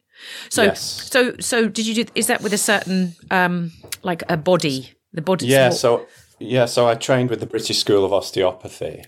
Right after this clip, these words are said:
Speaker 1: Ah,
Speaker 2: And,
Speaker 1: right,
Speaker 2: and
Speaker 1: okay.
Speaker 2: throughout, throughout the training, I kept thinking that, 'cause I'd, I'd read lots of the old osteopath texts from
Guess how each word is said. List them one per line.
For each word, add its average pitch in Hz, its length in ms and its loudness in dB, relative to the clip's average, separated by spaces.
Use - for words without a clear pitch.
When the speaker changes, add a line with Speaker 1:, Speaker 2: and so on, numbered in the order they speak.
Speaker 1:
Ah, 147 220 0
Speaker 2:
And, 143 40 -4
Speaker 1:
right, 135 80 -4
Speaker 2:
and 131 120 -2
Speaker 1:
okay. - 60 -8
Speaker 2:
throughout, 104 440 2
throughout 107 560 2
the 98 80 -12
training, 95 680 -2
I 104 100 0
kept 127 260 -2
thinking 101 360 -6
that, 110 320 -2
'cause - 160 -2
I'd, 113 240 2
I'd 110 240 0
read 120 320 2
lots 101 320 0
of 98 100 -8
the 98 120 2
old 92 160 2
osteopath - 580 -4
texts - 560 -6
from 87 460 -6